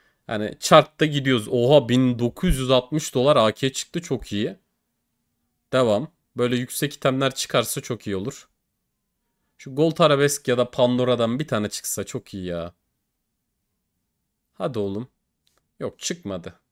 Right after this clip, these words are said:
Devam. Devam. Devam ediyoruz. O güzel.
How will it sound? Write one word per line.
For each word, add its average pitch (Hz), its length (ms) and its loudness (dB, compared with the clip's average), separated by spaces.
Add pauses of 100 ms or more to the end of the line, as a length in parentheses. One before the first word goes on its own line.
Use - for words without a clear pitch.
Devam. 151 280 4 (280)
Devam. 104 340 0
Devam 127 320 2
ediyoruz. 98 540 -6 (840)
O 123 300 2
güzel. 123 440 2